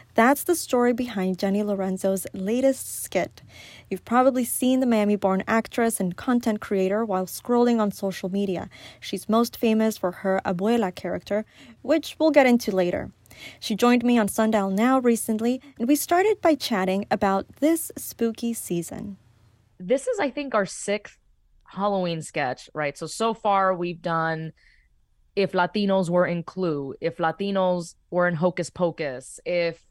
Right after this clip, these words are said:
Speaker 2: Beetlejuice Was Latino. This year, it's, uh, Scooby-Doo. Scooby-Doo.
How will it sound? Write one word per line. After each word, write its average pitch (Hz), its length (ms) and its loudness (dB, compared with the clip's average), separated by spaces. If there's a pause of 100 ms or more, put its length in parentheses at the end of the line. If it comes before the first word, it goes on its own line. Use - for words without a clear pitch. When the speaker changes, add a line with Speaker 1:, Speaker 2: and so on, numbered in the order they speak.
(460)
Speaker 2:
Beetlejuice 190 600 2
Was 170 140 -2
Latino. 151 840 -4 (200)
This 240 380 -2
year, 208 580 2
it's, 180 300 -2
uh, 175 160 2
Scooby-Doo. 165 640 -2 (640)
Scooby-Doo. 180 840 2